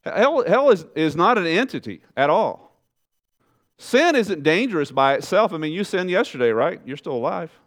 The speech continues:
Wow, it didn't work. Sin isn't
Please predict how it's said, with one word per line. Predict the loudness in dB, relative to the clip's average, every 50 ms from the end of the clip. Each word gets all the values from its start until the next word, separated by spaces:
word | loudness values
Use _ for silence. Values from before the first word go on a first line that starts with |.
| _ _ _ _ _
Wow, | -10 -10 -8 -6 -8
it | -8 -8
didn't | -10 -8 -6
work. | -6 -6 -6 -8 -10 -16 _ _ _ _ _ _ _ _ _ _ _ _ _ _ _ _ _ _ _ _ _ _ _ _
Sin | _ -20 -16 -8 -4 -2 -2 -2 -2 -4 -8 -6 -4
isn't | -4 -4 -2 -4 -6